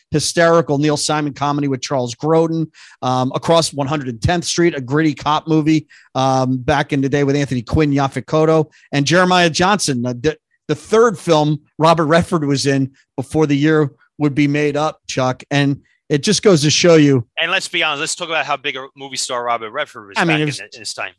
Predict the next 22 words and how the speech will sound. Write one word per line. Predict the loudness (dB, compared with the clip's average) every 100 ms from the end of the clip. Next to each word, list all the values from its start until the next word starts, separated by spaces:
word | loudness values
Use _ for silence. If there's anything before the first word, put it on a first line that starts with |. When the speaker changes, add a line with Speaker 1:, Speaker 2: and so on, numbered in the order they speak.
| _
Speaker 2:
Big. | -6 -2
Speaker 1:
I |
mean, | -4 -6 _ -10
it's | -6
just, | -4 -4
uh, | -6
bigger | -8 -10 -2 0 2
than | 0 -2
big. | -4 -4 -8
I | -8
mean, | -4 -4 -2
one | -2
of | -2
the | -6
Speaker 2:
Yes. |
Speaker 1:
first | -2 -4 -2
movie | -2 -2
stars | 0 -2 0
that | -2
I – | -2 -2 -6 _ _ _ _
I | 0
loved. | 0 4 4 4 2 -8